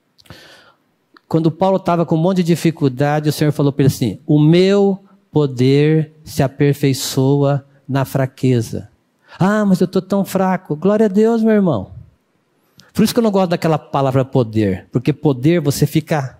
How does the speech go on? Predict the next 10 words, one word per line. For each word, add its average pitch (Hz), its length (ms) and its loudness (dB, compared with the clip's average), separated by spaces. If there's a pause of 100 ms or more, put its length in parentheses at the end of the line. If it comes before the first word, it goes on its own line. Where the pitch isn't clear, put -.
(760)
não, 147 280 0
nós 139 160 -2
somos 156 380 0
fracos. - 800 -6 (800)
A - 80 -6
nossa 147 320 0
vitória 143 480 0
está 143 320 -4
em 151 140 -2
Cristo. 147 760 -2